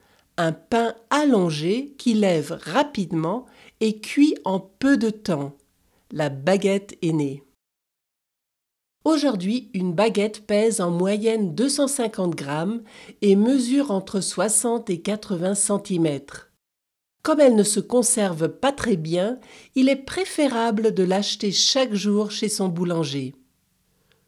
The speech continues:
Heureusement que les baguettes sont cuites tout au long de la journée. Cela garantit un pain bien frais et croustillant.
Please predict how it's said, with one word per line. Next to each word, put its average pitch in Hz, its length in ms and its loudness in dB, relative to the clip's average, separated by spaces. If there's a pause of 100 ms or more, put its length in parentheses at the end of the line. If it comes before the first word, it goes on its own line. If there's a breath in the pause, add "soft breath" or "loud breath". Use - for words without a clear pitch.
(360)
Heureusement 190 520 6
que 202 120 0
les 170 160 4
baguettes 165 420 0
sont 160 180 -2
cuites - 500 -4
tout 262 260 4
au 208 80 4
long 214 180 4
de 170 100 0
la 156 160 2
journée. 175 640 0 (400 soft breath)
Cela 190 360 4
garantit 226 680 2
un 170 120 -2
pain 180 320 0
bien 151 500 2
frais 202 640 -2
et 170 160 -4
croustillant. 151 840 -6